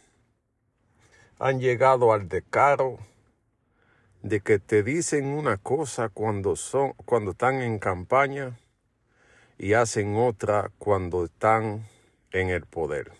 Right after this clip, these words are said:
Es lamentable ver cómo un partido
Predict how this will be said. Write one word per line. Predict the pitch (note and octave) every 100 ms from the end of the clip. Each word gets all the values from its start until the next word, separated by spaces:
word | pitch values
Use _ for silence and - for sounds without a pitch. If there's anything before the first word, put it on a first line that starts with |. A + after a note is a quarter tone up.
| _ _ _ _ _ _ _ _ _ _ _ - _
Es | - F2
lamentable | G2+ G2+ G2 F2 A2+ A#2+ A#2 G#2+
ver | G2 A#2 D3 D3+ - _ _ -
cómo | A2+ A2 B2
un | B2
partido | A#2 G#2 F#2+ - C3+ D3 C#3+ C#3 A#2+